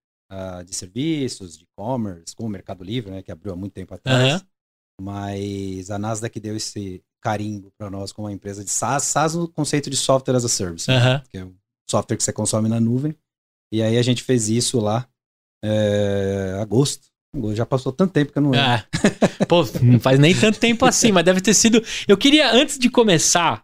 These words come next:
Speaker 2: a documentar a sua história aqui, queria falar, é, queria saber de você, assim, qual que é a sensação de tá lá em outro país,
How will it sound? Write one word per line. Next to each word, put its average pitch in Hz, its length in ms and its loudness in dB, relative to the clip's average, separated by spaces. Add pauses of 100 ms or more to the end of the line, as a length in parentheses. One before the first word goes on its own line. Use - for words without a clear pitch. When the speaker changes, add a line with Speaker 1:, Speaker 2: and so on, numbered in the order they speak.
Speaker 2:
a 117 200 0
documentar 127 640 4
a 123 40 4
sua 123 140 -4
história 120 420 0
aqui, 131 320 -2
queria 170 260 -4
falar, 165 760 0
é, 127 180 -4
queria 151 240 2
saber 151 300 2
de 151 80 -2
você, 135 260 -2
assim, 147 140 -6
qual 180 180 0
que - 100 -8
é 233 40 -2
a 214 40 -2
sensação 156 840 2 (580)
de 123 180 -2
tá 143 340 0
lá 120 200 4
em 113 120 2
outro 127 200 0
país, 113 600 0